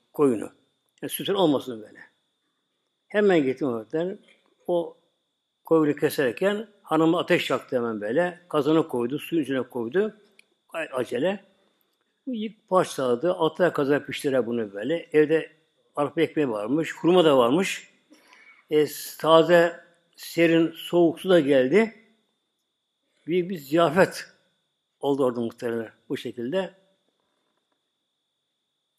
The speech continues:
Şimdi demek ki bir peygamber selam verince böyle, bir evliya selam verince gerek al-,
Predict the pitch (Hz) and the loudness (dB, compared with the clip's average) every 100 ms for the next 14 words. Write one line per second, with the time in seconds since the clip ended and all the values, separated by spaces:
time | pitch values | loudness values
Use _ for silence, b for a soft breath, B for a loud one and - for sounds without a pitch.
0 | _ _ _ _ _ _ _ _ _ _ | _ _ _ _ _ _ _ _ _ _
1 | _ _ _ _ - 185 226 247 214 - | _ _ _ _ -10 -4 0 0 -2 -8
2 | _ _ _ _ _ - 135 196 247 233 | _ _ _ _ _ -10 -2 2 2 0
3 | 220 196 214 - 175 180 185 185 185 202 | -2 -2 -2 -2 0 2 2 2 2 -2
4 | 170 175 185 180 165 190 160 127 - _ | -4 -2 2 4 6 6 6 2 -4 _
5 | 139 120 - - - - _ _ _ _ | -16 -16 -18 -20 -20 -20 _ _ _ _
6 | _ _ _ _ _ _ _ _ _ 180 | _ _ _ _ _ _ _ _ _ -2
7 | 190 - 160 175 185 185 170 - 165 165 | -2 0 2 2 4 2 2 -2 0 2
8 | 165 156 170 180 135 104 - _ _ _ | 4 4 4 4 2 -4 -8 _ _ _
9 | _ _ _ _ - 156 170 170 - 151 | _ _ _ _ -2 2 2 0 -4 -2
10 | 156 147 | -2 -2